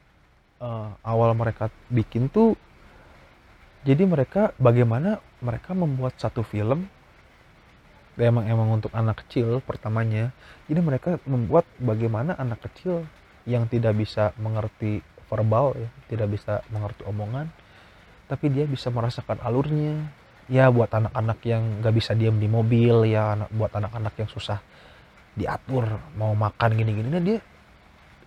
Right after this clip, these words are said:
si Pixar itu membuat satu film yang, eh, yang bakal,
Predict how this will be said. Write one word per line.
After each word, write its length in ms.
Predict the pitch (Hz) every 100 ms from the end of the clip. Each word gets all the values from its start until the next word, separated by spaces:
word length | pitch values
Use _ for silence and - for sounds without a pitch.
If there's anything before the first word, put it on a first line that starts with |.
| - -
si 160 | -
Pixar 320 | 160 151 - 147
itu 320 | 156 - 240 -
membuat 400 | - 147 147 139
satu 160 | - 139
film 240 | - 214 285
yang, 240 | 180 120 104 - - - - - - - - -
eh, 160 | 254 311 - - - - - -
yang 160 | 180 185 175
bakal, 480 | - 185 185 180